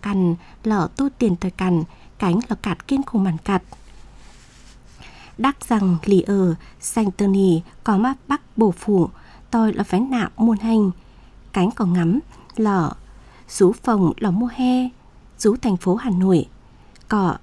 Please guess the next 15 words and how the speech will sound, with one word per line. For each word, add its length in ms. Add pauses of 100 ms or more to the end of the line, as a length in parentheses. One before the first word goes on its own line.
lò 260
bay 140
xương 300
giòm 240
hở 220
lúc 220
ẩn. 220 (680)
Nàng 160
phông 220
bắc 180
bộ, 260 (180)
sao 180
có 140
bỏ 200
lại 200